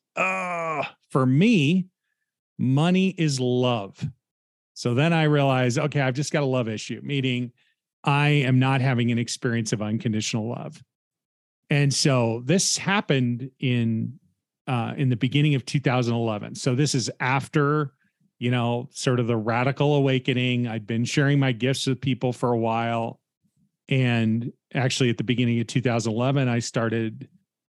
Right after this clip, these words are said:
attempting to make my living full-time as a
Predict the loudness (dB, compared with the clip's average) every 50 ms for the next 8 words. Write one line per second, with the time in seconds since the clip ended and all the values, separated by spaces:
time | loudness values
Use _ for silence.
0 | _ _ -4 -4 -2 -2 0 2 2 2 2 2 2 2 2 2 2 2 2 0
1 | 0 -2 -2 -2 0 0 0 0 0 0 0 -2 -2 -2 -4 -6 -10 _ _ _
2 | _ -4 -4 -4 -4 -2 -2 0 0 0 0 -2 -2 -4 -6 -8 _ _ _ _
3 | _ _ _ _ _ _ _ _ _ -6 -4 -2 0 0 0 0 0 0 -2 -2
4 | -4